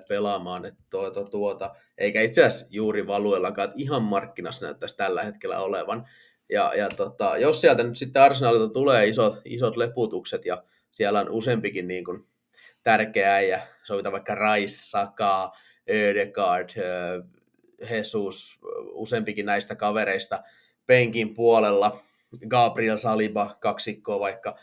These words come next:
miten, niinku, jos Arteta lähtee isolla kierrätyksellä, niin sitten, tota, jos kerkee noihin Andereihin ja Lutonin kertoimiin vielä kiinni siinä kohtaa, niin voi olla ihan ideaa, mutta, tota,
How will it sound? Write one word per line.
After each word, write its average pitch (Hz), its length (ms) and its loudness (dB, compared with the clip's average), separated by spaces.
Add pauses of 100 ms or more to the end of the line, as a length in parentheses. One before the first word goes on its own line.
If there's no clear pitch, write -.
(320)
miten, 123 520 0
niinku, 110 200 0
jos 120 120 2
Arteta 120 400 2
lähtee 120 300 2
isolla 143 300 4
kierrätyksellä, 101 600 -2
niin 101 120 -12
sitten, 127 320 -2
tota, 107 200 0
jos 98 140 -2
kerkee 110 360 0
noihin 104 380 -4 (420)
Andereihin 110 540 2
ja 104 160 2 (100)
Lutonin 107 480 -2 (160)
kertoimiin 104 500 -2
vielä 104 160 0
kiinni 107 320 -4
siinä 104 300 -6
kohtaa, 95 320 -8
niin 92 120 -6
voi 98 100 0
olla 98 140 0
ihan 107 160 -2
ideaa, 104 380 0
mutta, 87 260 -12
tota, - 360 -4